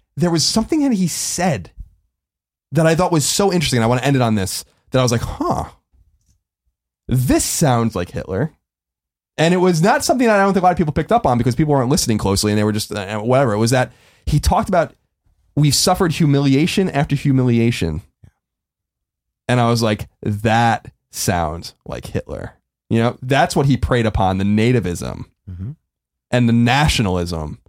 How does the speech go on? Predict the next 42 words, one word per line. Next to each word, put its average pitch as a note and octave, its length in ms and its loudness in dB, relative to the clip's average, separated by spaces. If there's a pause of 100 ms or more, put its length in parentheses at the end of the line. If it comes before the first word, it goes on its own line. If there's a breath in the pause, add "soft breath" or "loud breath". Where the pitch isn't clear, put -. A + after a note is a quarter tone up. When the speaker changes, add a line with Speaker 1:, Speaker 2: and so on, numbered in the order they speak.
(880)
Speaker 1:
Um, G#2 460 0 (120)
and A#2 320 2 (120)
that's D3 260 0
the D#3 80 -2
shit C3 160 -2
you A#2+ 100 0
have A2 80 0
to - 60 -10
be G#2 60 -6
scared A2+ 320 0
of. F#2+ 80 -4
So C#3 120 0
does C3+ 160 0
Trump A3+ 280 0
have B3+ 140 2
some D3 140 0
fascist D3 520 0
tendencies? G3+ 520 0
I A#2 100 0
think A2+ 180 -2
so. F2+ 300 -2 (640)
Uh, A#2+ 220 2
does C#3+ 160 0
he E3 80 4
have D#3+ 140 2
some C#3+ 100 0
totalitarian B2+ 840 0 (120)
tendencies? C#3 420 0
Yes. A#2 280 0
But C3 120 -6
the D#3+ 80 0
system C4 320 0
will F#3 120 2
not F#3 160 4
allow D#3+ 280 2
for C#3 140 -2
that G2+ 200 2
to B2 60 -2
happen. F3 460 -2 (1000)
It D#3+ 160 -2
won't. A3+ 320 0 (500)
So F#3 500 2